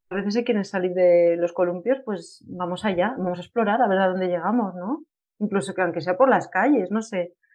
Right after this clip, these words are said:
Es un poco también, mm, hacer caso a ese impulso que pueden tener,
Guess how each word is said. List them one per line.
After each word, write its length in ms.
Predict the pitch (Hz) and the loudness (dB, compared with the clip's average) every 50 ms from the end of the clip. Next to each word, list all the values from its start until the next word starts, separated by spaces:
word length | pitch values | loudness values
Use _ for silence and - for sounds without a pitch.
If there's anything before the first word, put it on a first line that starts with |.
| _ _ _ | _ _ _
Es 100 | - 190 | -4 0
un 100 | 208 220 | 2 2
poco 200 | 214 226 220 226 | 4 6 4 4
también, 400 | 226 226 214 214 220 233 233 226 226 _ _ _ _ _ _ _ _ _ _ _ _ _ - | 4 6 6 6 6 4 2 0 -4 _ _ _ _ _ _ _ _ _ _ _ _ _ -6
mm, 760 | 233 240 240 233 226 220 220 220 220 214 214 214 214 208 202 185 - | -2 0 0 2 2 0 0 0 0 2 2 2 2 2 0 -2 -4
hacer 280 | - 214 - - 226 226 | -8 -8 -4 -4 -4 -2
caso 240 | 233 240 240 240 233 | 0 0 0 0 0
a 60 | 226 | -2
ese 160 | 214 202 - 214 | -2 0 0 -2
impulso 420 | 202 196 - 202 196 - - 208 | -2 -2 -4 -6 -8 -8 -8 -10
que 100 | 175 190 | -10 -10
pueden 320 | 185 - 180 180 196 185 175 | -8 -4 -2 -2 -2 -2 -2
tener, 360 | - 175 175 196 220 208 - | -4 -4 -2 -2 -2 -2 -4